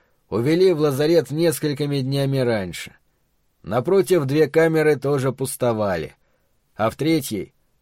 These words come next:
он видел болтающиеся ноги мужчины, который убил жену и ее брата во время игры в покену. Покеновый убийца, как его прозвали, вероятно, решил проблему с помощью ремня.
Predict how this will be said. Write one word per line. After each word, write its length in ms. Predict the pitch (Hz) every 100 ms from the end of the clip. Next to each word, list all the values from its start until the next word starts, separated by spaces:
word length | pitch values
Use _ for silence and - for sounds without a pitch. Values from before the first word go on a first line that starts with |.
| _ -
он 240 | 98 127
видел 360 | 151 139 139 131
болтающиеся 1040 | 131 131 147 151 147 131 - 127 120 127
ноги 280 | 131 131 123
мужчины, 680 | 117 120 - 160 151 110 - _ _ _
который 380 | - 117 135 139
убил 320 | 147 180 151
жену 440 | 107 131 135 170
и 140 | 139 120
ее 280 | 127 117 110
брата 520 | 107 143 135 131 123
во 160 | 120
время 480 | 123 139 151 135 127
игры 300 | 117 120 127
в 100 | 117
покену. 600 | - 123 - 98 85 78 - _ _ _ _
Покеновый 640 | 110 113 170 175 165 165
убийца, 560 | 160 151 180 156 - 101
как 180 | 95 101
его 200 | 101 101
прозвали, 640 | 101 98 104 139 143 127 _ _ _ _ _
вероятно, 560 | 98 131 165 143 156
решил 380 | 151 147 165 160
проблему 580 | 131 143 139 156 147 143
с 80 | 135
помощью 580 | - 131 131 117 135 131
ремня. 520 | 131 127 117 92